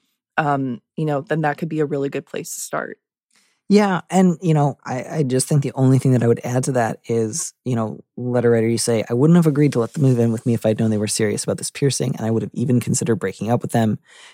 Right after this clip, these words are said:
Speaker 2: You also say that at one point, you know, "Hey, if you wanna break up with me over this, I totally get it, even though I hope you don't." And, you know, again, letter writer, none of this has to mean that either of you is a bad person.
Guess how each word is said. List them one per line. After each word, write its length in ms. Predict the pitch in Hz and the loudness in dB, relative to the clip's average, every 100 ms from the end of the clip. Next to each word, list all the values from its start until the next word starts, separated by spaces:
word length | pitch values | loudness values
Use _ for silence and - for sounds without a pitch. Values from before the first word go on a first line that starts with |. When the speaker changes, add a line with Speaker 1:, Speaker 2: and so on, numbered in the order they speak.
| _ | _
Speaker 2:
You 100 | 135 | 0
also 200 | 117 117 | 2 2
say 380 | 107 110 104 101 | 2 2 2 0
that 280 | 104 101 - - | 0 -2 -4 -8
at 140 | 104 | -6
one 160 | 110 104 | -4 -4
point, 380 | 113 107 95 - | -4 -4 -6 -10
you 80 | 101 | -10
know, 280 | 92 87 - - | -10 -12 -18 -2
"Hey, 180 | 131 117 | 2 4
if 100 | 123 | 4
you 140 | 127 | 4
wanna 180 | 123 113 | 4 4
break 200 | 110 - | 0 0
up 120 | - | -6
with 100 | - | 0
me 160 | 135 117 | 2 4
over 160 | 107 | 2
this, 320 | - 104 - - - | 0 0 0 -2 -4
I 20 | |
totally 320 | 120 110 113 | 0 0 0
get 180 | 110 104 | 0 -2
it, 120 | 95 | -2
even 180 | - 120 | -2 -2
though 80 | 101 | -2
I 80 | |
hope 180 | 87 160 | -4 -4
you 60 | - | -4
don't." 340 | 117 120 - - - - - _ - | -2 -2 -4 -16 -20 -20 -20 _ 0
And, 480 | 131 120 117 113 - - | 2 4 2 0 -4 -10
you 140 | 139 | -4
know, 120 | 127 | -4
again, 360 | - - 156 135 | -6 -2 0 2
letter 220 | 139 143 | 2 2
writer, 400 | 127 120 127 127 | 2 0 -2 -2
none 240 | 135 151 185 | 2 4 4
of 60 | |
this 140 | 165 135 | 4 0
has 160 | 120 | -2
to 80 | 127 | 0
mean 100 | 127 | 0
that 120 | 117 | -2
either 240 | - 127 120 | 0 0 2
of 100 | 175 | 2
you 160 | 127 | 2
is 100 | 117 | 2
a 60 | - | -2
bad 260 | 120 - | -2 -4
person. 540 | - 120 - 117 117 | -2 -4 -2 -2 -2